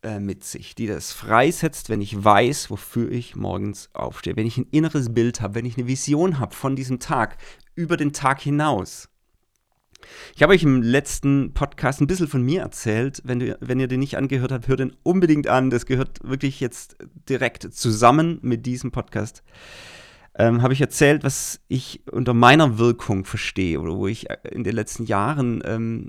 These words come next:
auf der Suche, auf der Spurensuche war und letztendlich auch mit Gott zusammen rausgefunden habe, was meine Wirkung ist. Dass ich erkannt habe,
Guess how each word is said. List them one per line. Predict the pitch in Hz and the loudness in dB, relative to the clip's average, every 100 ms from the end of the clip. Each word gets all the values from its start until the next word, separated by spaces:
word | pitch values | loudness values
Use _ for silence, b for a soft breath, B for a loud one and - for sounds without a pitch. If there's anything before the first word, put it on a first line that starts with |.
| - | -12
auf | - | -10
der | - 110 | -6 0
Suche, | 117 147 147 | 0 2 -2
auf | - | -2
der | 113 | -4
Spurensuche | - 139 170 180 170 151 143 123 | -2 -2 0 0 0 -2 -2 -2
war | 107 101 123 | 0 0 -2
und | 113 | -4
letztendlich | 110 - 127 127 | -6 -8 -6 -8
auch | - B B B B B B | -10 B B B B B B
mit | 123 - | -6 0
Gott | 156 | 0
zusammen | - 143 139 143 | 0 4 4 6
rausgefunden | 113 190 - - 123 - 92 | 6 4 0 -2 0 0 0
habe, | 90 92 | -2 -2
was | 92 | -2
meine | 92 82 71 | -4 -2 -4
Wirkung | - - - - | -6 -8 -10 -10
ist. | - - | -12 -12
Dass | 104 | -12
ich | - - | -12 -14
erkannt | - 95 120 120 | -6 -4 -2 -4
habe, | 123 - | -6 -6